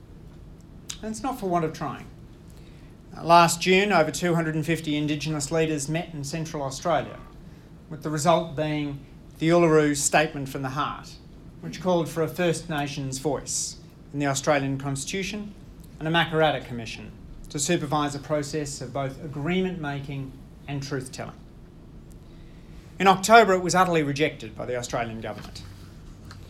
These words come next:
As my colleague Senator Patrick Dodson put it, it was a real kick in the guts for the Referendum Council.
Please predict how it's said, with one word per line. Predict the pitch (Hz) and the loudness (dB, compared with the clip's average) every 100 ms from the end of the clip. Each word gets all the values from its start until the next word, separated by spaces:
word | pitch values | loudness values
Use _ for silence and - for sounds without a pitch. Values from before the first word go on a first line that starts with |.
| - - - | -18 -18 -16
As | - | -10
my | 151 | -6
colleague | 147 160 165 156 | 2 6 6 6
Senator | - 170 160 | 2 0 0
Patrick | 160 160 160 139 | 0 -2 -2 6
Dodson | 180 170 175 160 | 6 6 -2 -2
put | 170 | 0
it, | 165 | -2
it | 165 - - - - | -2 -14 -18 -20 -16
was | 160 160 | -12 -4
a | |
real | 190 175 | 0 0
kick | 180 170 | 0 -4
in | 147 | 0
the | |
guts | 143 120 - - | 0 0 -4 -10
for | - | -8
the | |
Referendum | 127 127 135 117 107 113 | -4 -4 -4 -8 -10 -12
Council. | 135 - - - | -14 -12 -14 -14